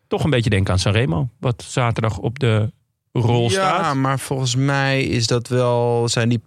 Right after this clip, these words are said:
Speaker 2: percentages wel wat zachter, toch? Van de Poggio en de Cipressa.
Speaker 1: Nee.
Speaker 2: Nee?
Speaker 1: Nee, ja, die, die eerste klim was iets zwaarder, maar die
Speaker 2: Ja.
Speaker 1: tweede klim was drie komma acht, drie komma acht, volgens mij.
Speaker 2: Ja, maar ook
Speaker 1: Eh.
Speaker 2: wel een stuk verder van de meet natuurlijk.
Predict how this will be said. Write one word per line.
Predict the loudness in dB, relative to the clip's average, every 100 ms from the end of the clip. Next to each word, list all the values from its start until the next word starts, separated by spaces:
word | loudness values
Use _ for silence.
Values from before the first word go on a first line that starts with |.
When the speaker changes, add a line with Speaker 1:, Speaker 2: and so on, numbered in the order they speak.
| _
Speaker 2:
percentages | -2 0 -2 -4 -4 -2 -2 -2 -2
wel | 0
wat | 0 0
zachter, | 0 -2 -4
toch? | -6 -6
Van | -4 -4
de | -2
Poggio | -2 0 0
en | 2 0
de |
Cipressa. | -2 -2 0 0 -2 -4 -8 _
Speaker 1:
Nee. | 0 2 2 2 2 0 0 -2 -4
Speaker 2:
Nee? | -4 -2 -2 -4
Speaker 1:
Nee, | -2 0 2 2
ja, | 2 2
die, | 0 0
die | 0
eerste | 2 0 0
klim | 0 2
was | 0
iets | 0 -2
zwaarder, | 0 0 0
maar | 0
die | 0
Speaker 2:
Ja. |
Speaker 1:
tweede | 2 0 0
klim | 0 2
was | 0 0
drie | 0
komma | 0 0
acht, | 0
drie | 0
komma | 0 0
acht, | -2 -8
volgens | -10 -2
mij. | 0
Speaker 2:
Ja, | 0 0 -4 _
maar | -4 -2 0 -2 -4
ook | -2 0
Speaker 1:
Eh. | 0 2 2
Speaker 2:
wel | 2 2 0 -2
een |
stuk | -2 -4 -6
verder | -2 0 0 -4 -8
van | -6 -2
de | 0
meet | 0 -2
natuurlijk. | -6 -2 0 -2